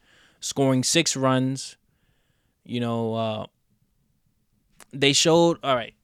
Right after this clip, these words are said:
So the Mets, you know, they, their bats have been really quiet, and, uh,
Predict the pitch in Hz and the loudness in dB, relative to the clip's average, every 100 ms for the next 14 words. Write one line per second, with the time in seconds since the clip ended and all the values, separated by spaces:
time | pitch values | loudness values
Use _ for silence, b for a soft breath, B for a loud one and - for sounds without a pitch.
0 | - - 151 147 160 226 175 - - - | -16 -8 -2 0 2 2 2 -2 -8 -10
1 | - 131 127 120 120 - 123 123 117 123 | -6 -2 0 -2 -4 -10 -8 -6 -6 -4
2 | 127 113 147 127 - 123 120 120 131 156 | -4 2 2 2 -2 -4 -4 -2 0 0
3 | - 127 113 110 - _ - b b b | 2 0 0 -8 -16 _ -20 b b b
4 | b 120 120 117 117 113 117 113 113 110 | b -8 -4 -4 -4 -4 -4 -2 -2 -4
5 | 107 | -8